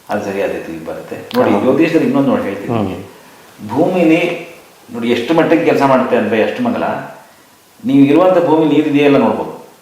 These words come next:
Speaker 2: ಓ, ಅದು
Speaker 1: ಅಲ್ಲಿ
Speaker 2: ಕೂಡ
Speaker 1: ಹೋಗೋ ಅವಶ್ಯಕತೆ ಇಲ್ಲ.
Speaker 2: ಹ್ಮ್, ಹ್ಮ್,
Speaker 1: ಇಲ್ಲೇ
Speaker 2: ಹ್ಮ್.
Speaker 1: ನೋಡ್ಬೋದು.
Speaker 2: ಓ, ಇಲ್ಲೇ ನೋಡ್ಬೋದು.
Speaker 1: ಇಲ್ಲೇ ನೋಡ್ಬೋದು. ಸಿಗುತ್ತಾ
Speaker 2: ಹ್ಮ್.
Speaker 1: ಇಲ್ಲ ಅಂತಂದ್ರೆ ಅದು ಋಣ ಇದೆಯಾ,
Speaker 2: ಹ್ಮ್, ಹ್ಮ್.
Speaker 1: ಗಂಗಾ ಭವಾನಿ ಬರ್ತಾಳಾ,
Speaker 2: ಹ್ಮ್.
Speaker 1: ಇಲ್ವಾ, ಅದು ನೋಡ್ಬೋದು.
Speaker 2: ಅದು ಕೂಡ ಇದರಲ್ಲಿ ನಮ್ಗೆ
Speaker 1: ನೋಡ್ಬೋದು.
Speaker 2: ಉತ್ತರ ಸಿಗುತ್ತೆ.
Speaker 1: ನೋಡ್ಬೋದು.
Speaker 2: ಖಂಡಿತ, ಖಂಡಿತ. ನೋಡ್ತಾ ಇರ್ತಕ್ಕಂಥ ವೀಕ್ಷಕರು, ಆ, ಈಗಾಗ್ಲೇ,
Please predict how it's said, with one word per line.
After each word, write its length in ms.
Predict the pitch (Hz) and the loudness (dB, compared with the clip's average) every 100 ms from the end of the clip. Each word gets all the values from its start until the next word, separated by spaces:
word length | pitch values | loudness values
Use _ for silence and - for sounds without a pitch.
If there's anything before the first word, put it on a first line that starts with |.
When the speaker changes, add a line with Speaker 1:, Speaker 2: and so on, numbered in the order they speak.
| - 127 | -6 0
Speaker 2:
ಓ, 100 | 117 | 2
ಅದು 100 | 107 | 2
Speaker 1:
ಅಲ್ಲಿ 160 | 135 143 | 2 2
Speaker 2:
ಕೂಡ 120 | 139 | 4
Speaker 1:
ಹೋಗೋ 120 | 135 | 2
ಅವಶ್ಯಕತೆ 340 | 120 107 101 | 2 0 -2
ಇಲ್ಲ. 120 | - - | -4 -8
Speaker 2:
ಹ್ಮ್, 420 | - - 123 120 | -12 -10 -8 -6
ಹ್ಮ್, 100 | 120 | -2
Speaker 1:
ಇಲ್ಲೇ 140 | 135 | 0
Speaker 2:
ಹ್ಮ್. 100 | - | 2
Speaker 1:
ನೋಡ್ಬೋದು. 460 | 101 - - - 127 | 0 -4 -12 0 2
Speaker 2:
ಓ, 40 | |
ಇಲ್ಲೇ 200 | 123 131 | 4 4
ನೋಡ್ಬೋದು. 360 | 117 113 101 95 | 2 0 0 0
Speaker 1:
ಇಲ್ಲೇ 120 | 117 | 0
ನೋಡ್ಬೋದು. 440 | 92 82 80 - - - - _ _ _ - | -4 -8 -12 -16 -20 -20 -20 _ _ _ -10
ಸಿಗುತ್ತಾ 300 | 131 139 117 | -2 0 2
Speaker 2:
ಹ್ಮ್. 100 | 104 | 2
Speaker 1:
ಇಲ್ಲ 100 | 104 | 2
ಅಂತಂದ್ರೆ 600 | 95 92 117 139 139 - - - - - - | -2 -6 -4 -4 -4 -8 -20 -20 -20 -20 -10
ಅದು 360 | - 110 107 104 | -4 -2 0 2
ಋಣ 160 | 131 | 2
ಇದೆಯಾ, 420 | 156 135 117 113 95 - - - | 2 2 2 0 -2 -6 -12 -8
Speaker 2:
ಹ್ಮ್, 260 | 123 117 101 | -2 -2 -2
ಹ್ಮ್. 140 | 113 | -2
Speaker 1:
ಗಂಗಾ 180 | 107 127 | 2 2
ಭವಾನಿ 340 | 123 110 110 104 | 2 -2 -2 -6
ಬರ್ತಾಳಾ, 680 | 95 123 101 - - - | -2 0 0 -2 -4 -8
Speaker 2:
ಹ್ಮ್. 180 | 120 117 | -4 -2
Speaker 1:
ಇಲ್ವಾ, 160 | 104 - | 0 -2
ಅದು 160 | 160 | -4
ನೋಡ್ಬೋದು. 280 | 127 - - - - - 107 | -4 -6 -12 -18 -20 -8 -2
Speaker 2:
ಅದು 140 | 107 | 0
ಕೂಡ 160 | 107 110 151 131 - - | 0 2 2 2 -2 -4
ಇದರಲ್ಲಿ 380 | 113 110 120 107 | -4 -2 -2 -4
ನಮ್ಗೆ 220 | 104 117 | -4 0
Speaker 1:
ನೋಡ್ಬೋದು. 140 | 104 | 2
Speaker 2:
ಉತ್ತರ 180 | - 127 | 4 2
ಸಿಗುತ್ತೆ. 440 | - 113 120 - | 2 0 0 -2
Speaker 1:
ನೋಡ್ಬೋದು. 460 | 107 107 - - - - - - _ _ | -4 -4 -4 -8 -14 -20 -20 -20 _ _
Speaker 2:
ಖಂಡಿತ, 280 | 98 101 98 | -20 -16 -12
ಖಂಡಿತ. 380 | 98 98 95 101 | -12 -12 -14 -10
ನೋಡ್ತಾ 380 | 101 113 - 143 | -4 -4 0 -2
ಇರ್ತಕ್ಕಂಥ 400 | - 131 131 127 | 0 -2 -2 0
ವೀಕ್ಷಕರು, 800 | 123 123 - - 131 131 120 - | 0 -2 -4 0 4 4 2 2
ಆ, 260 | 104 98 | 0 2
ಈಗಾಗ್ಲೇ, 720 | 101 104 117 120 120 - - | 0 2 0 2 0 0 -8